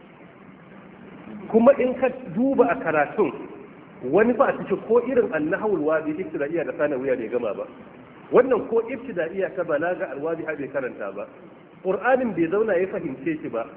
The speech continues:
Tilawar babu ita, amma tun da Allah ya taimaka akwai tarjaman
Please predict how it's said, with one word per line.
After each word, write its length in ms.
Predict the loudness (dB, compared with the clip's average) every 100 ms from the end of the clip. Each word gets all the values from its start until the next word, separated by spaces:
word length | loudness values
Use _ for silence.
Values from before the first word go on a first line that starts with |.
| -10
Tilawar 380 | -2 2 4 4 4
babu 280 | 4 4 0
ita, 300 | -2 -2 -4 -10 -18 -8
amma 260 | -4 0 -2 -2
tun 160 | -4
da 100 | -2 -2
Allah 280 | 0 0 0
ya 40 |
taimaka 320 | 0 -2 -4 -6
akwai 240 | -4 -6 -2
tarjaman 460 | -2 0 0 0